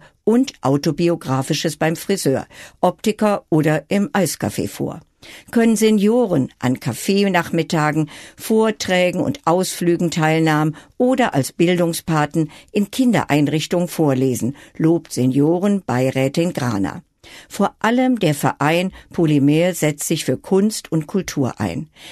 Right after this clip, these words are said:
die positiv für den Stadtteil werben.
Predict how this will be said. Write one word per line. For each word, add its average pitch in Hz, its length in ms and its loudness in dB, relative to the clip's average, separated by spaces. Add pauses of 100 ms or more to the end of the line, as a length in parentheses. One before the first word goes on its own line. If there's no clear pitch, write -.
(120)
die 156 120 0
positiv 208 640 0
für 214 120 0
den 202 180 0
Stadtteil 165 600 -2
werben. 123 400 -4